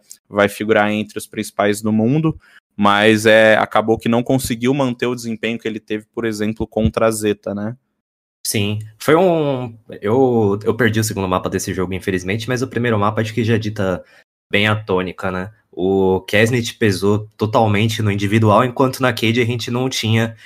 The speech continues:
Speaker 2: esse desafogo individual. Claro que
Speaker 1: Apesar que o Joe jogou muito bem, né?
Speaker 2: O Joe jogou, sim, claro.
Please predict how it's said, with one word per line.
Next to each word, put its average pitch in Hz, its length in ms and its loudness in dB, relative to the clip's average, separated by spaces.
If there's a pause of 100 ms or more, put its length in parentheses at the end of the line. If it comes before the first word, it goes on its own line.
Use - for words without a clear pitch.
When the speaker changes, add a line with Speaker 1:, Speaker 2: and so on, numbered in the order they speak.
(200)
Speaker 2:
esse 101 280 0
desafogo 107 920 2 (120)
individual. 101 600 2
Claro 104 240 0
que 117 80 -2
Speaker 1:
Apesar 113 400 4
que 127 120 -4
o 120 60 2
Joe 117 180 4
jogou 120 180 0
muito 135 180 -2
bem, 127 360 0
né? 107 100 0
Speaker 2:
O 113 40 2
Joe 104 120 2
jogou, 104 260 0
sim, 120 320 -2
claro. 104 280 -2